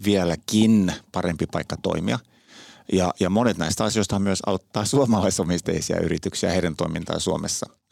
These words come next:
No se toinen, eli parantetaan tuotetta. Se toinen, että he lisätään näkyvyyttä,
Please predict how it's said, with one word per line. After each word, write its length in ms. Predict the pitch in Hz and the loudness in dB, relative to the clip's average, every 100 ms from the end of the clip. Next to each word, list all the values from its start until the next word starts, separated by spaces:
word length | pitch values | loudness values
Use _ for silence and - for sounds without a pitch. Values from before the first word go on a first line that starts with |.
| _ | _
No 80 | 131 | 0
se 120 | 160 | 2
toinen, 340 | 208 208 127 90 - - | 2 2 2 0 -6 0
eli 140 | 117 - | 0 2
parantetaan 380 | 151 147 98 - | 0 0 0 0
tuotetta. 520 | 135 131 123 - 101 - - - | 0 0 -4 -4 -6 -6 -18 -12
Se 80 | - | 0
toinen, 200 | 185 117 | 2 2
että 140 | - | 2
he 100 | 151 190 | 0 4
lisätään 460 | 208 - 95 135 180 | 2 2 0 -2 0
näkyvyyttä, 720 | 220 - 95 71 - _ | 0 2 2 2 -2 _